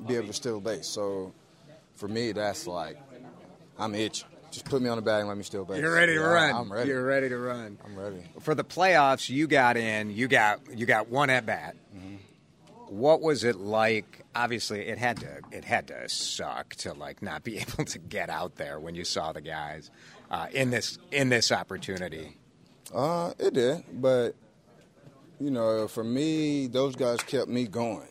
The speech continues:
Speaker 1: You know, like, every day I walk in, you know, it could be, "How you feeling today? How you feeling today?" Like, they was always like, "Buck, we want you to feel good enough to at least get in the game.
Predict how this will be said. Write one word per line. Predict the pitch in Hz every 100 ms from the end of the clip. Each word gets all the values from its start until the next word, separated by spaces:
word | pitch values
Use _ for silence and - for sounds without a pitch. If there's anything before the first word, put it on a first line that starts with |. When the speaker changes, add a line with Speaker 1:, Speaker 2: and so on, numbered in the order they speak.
| -
Speaker 1:
You | 113
know, | 110 110
like, | 101 98 85
every | 120 127
day | 123 120 117 117 113 147 196 - 151 - - - - - -
I | 113
walk | 120 117 110
in, | 110 113 107 101 101
you |
know, | 101 101
it | 104
could | - 113 101
be, | 110 110 101 98 - -
"How | - 110
you | 107
feeling | 139 120 107
today? | 95 92 82
How | 85
you | 101 104
feeling | 135 127 110
today?" | 101 101 92
Like, | 92 92 87 - - - -
they | 101 123
was | 123 110 110
always | 113 117 113 101
like, | 101 92
"Buck, | 104 92 - - - - - -
we | 110
want | 110 104
you | 107
to | 101
feel | 117 110 101 92 90 - 107
good | 123
enough | 117 110 101 -
to | 104
at | 101
least | 104 101 - - - - - - - 269 98
get | 117
in | -
the | 101
game. | 92